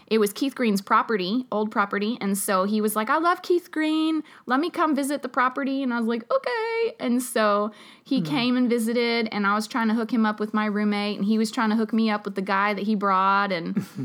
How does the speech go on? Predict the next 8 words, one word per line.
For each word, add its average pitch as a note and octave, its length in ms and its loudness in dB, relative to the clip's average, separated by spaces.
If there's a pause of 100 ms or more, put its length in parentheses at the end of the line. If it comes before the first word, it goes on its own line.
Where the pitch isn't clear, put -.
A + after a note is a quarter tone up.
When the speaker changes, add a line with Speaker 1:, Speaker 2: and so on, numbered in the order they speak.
(160)
Speaker 2:
<laughs> C3 340 -6
Speaker 1:
clearly F4 480 4
neither B3+ 360 6
of A#3 160 4
those A#3 180 4
<laughs> - 100 -6
plans A3+ 380 2
worked. C4+ 500 2